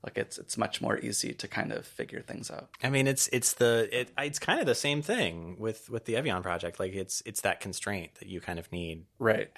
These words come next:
Speaker 2: as a structure to, to give yourself something to, like, bounce around in.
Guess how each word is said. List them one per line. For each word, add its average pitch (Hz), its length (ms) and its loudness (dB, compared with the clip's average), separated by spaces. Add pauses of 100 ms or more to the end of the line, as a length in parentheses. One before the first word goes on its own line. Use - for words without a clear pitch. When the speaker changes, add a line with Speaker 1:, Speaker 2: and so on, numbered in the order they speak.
Speaker 2:
as 90 120 0
a 90 60 -6
structure - 480 0
to, 82 460 -6
to - 120 -4
give 92 220 -2
yourself 82 320 0
something 82 380 -6
to, - 180 -8 (180)
like, - 220 -10
bounce 80 260 -4
around 76 260 -2
in. 69 320 -12